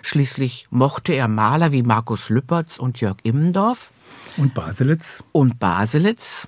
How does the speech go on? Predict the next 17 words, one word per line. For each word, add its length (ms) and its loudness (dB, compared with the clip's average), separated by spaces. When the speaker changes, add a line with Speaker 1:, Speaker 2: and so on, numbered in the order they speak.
Speaker 1:
Immendorf 480 6
hat 140 0
ja 80 2
den 240 0
berühmten 540 2
goldenen 580 4
Schröder 480 4
gemalt 600 2
und 180 -6
der 120 0
wurde 220 0
ja 160 2
auch 100 -6
aufgehängt 640 0
in 80 0
der 120 2
Kanzlergalerie. 840 2